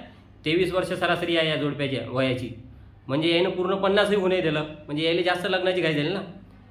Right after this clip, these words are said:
तसंही आजकाल लेकरेले लग्नाची जास्तच घाई असते, लवकरच लग्न करतात. मग लग्न केलं की मग जा लागते सोयाबीन सोंग्याले. मग सोयाबीन सोंगून आला की मग होते थंडागार,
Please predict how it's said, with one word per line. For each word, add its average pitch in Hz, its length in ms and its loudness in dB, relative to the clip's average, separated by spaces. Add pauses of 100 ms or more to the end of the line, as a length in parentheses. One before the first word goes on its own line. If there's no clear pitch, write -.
(100)
तसंही 156 220 -2
आजकाल 175 280 0
लेकरेले 180 540 2
लग्नाची 175 340 0
जास्तच 180 320 -2
घाई 151 140 0
असते, 160 560 -6 (420)
लवकरच 175 360 2
लग्न 165 260 2
करतात. 151 300 -2 (340)
मग 123 120 -2
लग्न 147 300 0
केलं 185 260 0
की - 80 -8
मग 147 220 0
जा 160 80 0
लागते 160 220 -4
सोयाबीन 190 340 2
सोंग्याले. 170 600 -4 (400)
मग 127 100 -2
सोयाबीन 160 360 0
सोंगून 170 240 0
आला 175 140 2
की 175 80 -2
मग 180 120 0
होते 180 280 0
थंडागार, 190 440 0